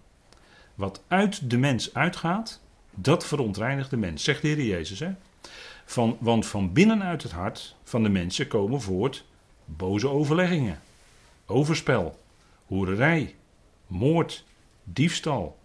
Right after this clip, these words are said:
hebzucht, boosheid, bedrog, losbandigheid, afgunst, lastering, hoogmoed, onverstand." Al deze boze dingen komen voort van binnen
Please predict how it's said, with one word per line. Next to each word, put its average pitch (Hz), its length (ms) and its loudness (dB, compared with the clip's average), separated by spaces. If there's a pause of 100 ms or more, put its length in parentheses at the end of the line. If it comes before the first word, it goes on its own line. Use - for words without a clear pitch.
(140)
hebzucht, - 800 -2 (320)
boosheid, 147 680 0 (160)
bedrog, 98 520 0 (460)
losbandigheid, 120 1080 -2 (220)
afgunst, 147 680 0 (240)
lastering, 143 800 0 (1400)
hoogmoed, 156 840 2 (300)
onverstand." 156 840 0 (640)
Al 143 320 2
deze 101 380 2
boze 156 560 6
dingen 127 400 0 (520)
komen 92 320 0
voort 131 260 -2
van 82 220 -8
binnen 147 400 -4